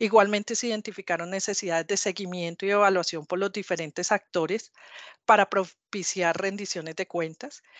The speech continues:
Y finalmente es importante pensar en el desarrollo de herramientas que permitían la interacción con los diferentes tipos de prestadores del país,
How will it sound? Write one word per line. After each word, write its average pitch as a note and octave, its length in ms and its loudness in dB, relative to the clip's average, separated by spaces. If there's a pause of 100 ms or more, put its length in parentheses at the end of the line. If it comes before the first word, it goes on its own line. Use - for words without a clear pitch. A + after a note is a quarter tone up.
(140)
Y A#3 140 0
finalmente A#3 720 2
es B3 100 -2
importante G3+ 560 -2
pensar G3+ 420 -2
en F#3+ 120 -2
el G#3+ 120 0
desarrollo G3 560 2
de G#3 60 2
herramientas G3+ 560 -2
que - 380 0
permitían G#3+ 680 2
la B3+ 60 0
interacción G3+ 500 -4
con F#3+ 140 -6
los G3 120 0
diferentes F3+ 840 -4
tipos B3 320 4
de B3+ 100 4
prestadores E3+ 600 0
del G3 160 0
país, F#3 480 0